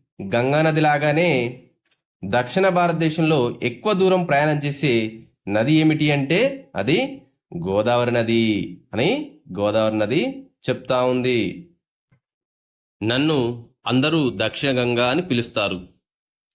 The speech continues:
నన్ను తెలివాహ నది అని కూడా అంటారు. ఎందుకంటే నేను తెల్లగా ఉంటాను కాబట్టి. నేను నిజామాబాద్ జిల్లాలోని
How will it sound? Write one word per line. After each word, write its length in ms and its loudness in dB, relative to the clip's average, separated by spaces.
నన్ను 640 0
తెలివాహ 600 2
నది 420 0
అని 120 -2
కూడా 320 2
అంటారు. 600 -2
ఎందుకంటే 720 -4
నేను 520 0
తెల్లగా 360 0
ఉంటాను 360 0
కాబట్టి. 720 -4
నేను 520 -2
నిజామాబాద్ 720 0
జిల్లాలోని 800 0